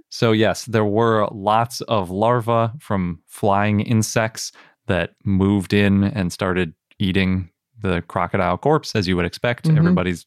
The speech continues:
Speaker 1: sort of familiar with what flies do. But I found that really interesting that even once the abdomen was opened up and the intestines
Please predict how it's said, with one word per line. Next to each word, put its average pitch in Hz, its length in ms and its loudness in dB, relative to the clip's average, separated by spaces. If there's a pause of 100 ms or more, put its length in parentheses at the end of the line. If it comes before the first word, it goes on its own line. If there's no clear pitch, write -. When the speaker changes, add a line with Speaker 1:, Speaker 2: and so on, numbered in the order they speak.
Speaker 1:
sort 95 240 -2
of 87 60 -8
familiar 95 340 0
with 90 180 -4
what 101 180 -2
flies 98 340 0
do. 104 280 0 (920)
But 107 280 0 (140)
I 107 80 -2
found 165 180 0
that 127 80 2
really 127 260 2
interesting 107 460 0
that 95 220 -2 (280)
even 156 300 2
once 120 200 2
the 101 160 -4
abdomen 123 520 2 (320)
was 107 500 2
opened 120 380 0
up 107 260 -2 (360)
and 143 580 0 (260)
the 113 100 2
intestines 107 640 0